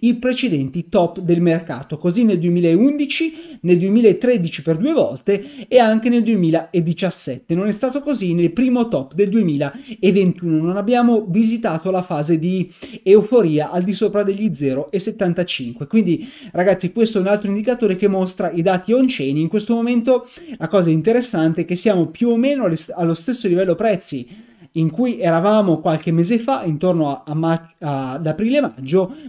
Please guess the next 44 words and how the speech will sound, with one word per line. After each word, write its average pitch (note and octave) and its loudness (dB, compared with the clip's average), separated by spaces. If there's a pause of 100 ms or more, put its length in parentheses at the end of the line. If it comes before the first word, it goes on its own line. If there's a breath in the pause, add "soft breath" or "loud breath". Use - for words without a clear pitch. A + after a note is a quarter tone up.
ma A#3+ 2
il F3+ 0
livello G3 4
di E3+ -2
profitti G3+ -6
non F3 0
realizzati G3 -2
è G#3 0
molto, E3+ 0 (400 loud breath)
eh, G3 0
inferiore. F#3+ 4
Questo A3 -2
vuol A#3 0
dire G#3+ 2
che G#3 -4
c'è - -4
ancora G3+ -2
spazio G#3+ -4
eventualmente F#3+ -2
per F3 -4
Bitcoin E3 -2
per G#3 4
arrivare F3 0
in D#3 -2
una F3+ -2
zona F3 0
di E3 -4
profitti F3+ -4
non F#3 0
realizzati F3+ -4 (380 loud breath)
altrettanto G#3 0
equivalente F3 2
a D#3+ -2
quella G3+ -2
che A3 -2
c'era E3 -4
qualche E3 0
mese E3 0
fa, B2+ -10
quindi F#3 -2
mostrerebbe G3 0
che G#3 -6
c'è G#3+ -2
ancora D3 -4